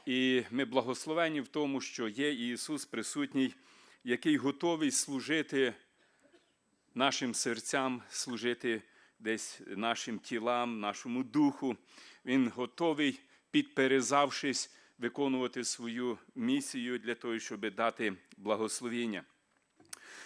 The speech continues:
І сьогодні ми маємо святкове зібрання, тому що десь наш стіл, він буде накритий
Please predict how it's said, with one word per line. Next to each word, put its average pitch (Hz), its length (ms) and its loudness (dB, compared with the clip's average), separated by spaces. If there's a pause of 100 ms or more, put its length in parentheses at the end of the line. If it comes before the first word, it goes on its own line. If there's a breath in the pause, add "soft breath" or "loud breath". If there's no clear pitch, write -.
(120 loud breath)
І 147 80 0
сьогодні 175 440 4
ми 165 120 2
маємо 175 540 4 (220 loud breath)
святкове 151 640 4
зібрання, 135 640 2
тому 127 220 0
що 127 240 -2
десь 123 340 -2
наш 139 200 -2
стіл, 208 500 -2
він 147 160 0
буде 143 260 0
накритий 147 680 -2